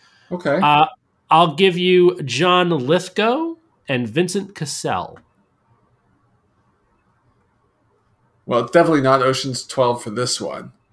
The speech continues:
Speaker 2: It's not, <laughs> no.
Speaker 1: It's Vince Cassell in two thousand and one. Hmm. I think I'm gonna need a little more.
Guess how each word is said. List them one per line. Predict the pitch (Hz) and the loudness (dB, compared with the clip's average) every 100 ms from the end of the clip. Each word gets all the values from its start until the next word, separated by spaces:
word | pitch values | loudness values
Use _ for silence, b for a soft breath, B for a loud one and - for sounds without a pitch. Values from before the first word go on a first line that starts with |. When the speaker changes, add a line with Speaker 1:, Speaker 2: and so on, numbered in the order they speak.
| _ _ | _ _
Speaker 2:
It's | - - | -12 -4
not, | 120 95 - - - | -4 -4 -8 -20 -20
<laughs> | 175 | -18
no. | 110 95 - - _ _ _ _ _ _ _ _ _ | -14 -14 -14 -20 _ _ _ _ _ _ _ _ _
Speaker 1:
It's | _ - | _ -20
Vince | 139 135 139 | -18 -16 -16
Cassell | - 123 - - 127 131 117 | -16 -12 -12 -10 -6 -6 -6
in | 120 | -10
two | - 139 | -12 -6
thousand | 147 143 131 117 | -4 -4 -6 -8
and | 120 117 | -10 -6
one. | 123 135 143 120 123 - _ _ | -4 -4 -4 -8 -12 -16 _ _
Hmm. | 170 196 139 113 - _ _ _ _ _ _ _ _ _ _ _ _ _ _ | -2 -2 0 -6 -12 _ _ _ _ _ _ _ _ _ _ _ _ _ _
I | 135 | -8
think | 170 175 | -6 -4
I'm | 175 | -2
gonna | 175 | -2
need | 175 175 | 0 0
a | |
little | 185 180 | 2 2
more. | 190 202 - | 2 0 -2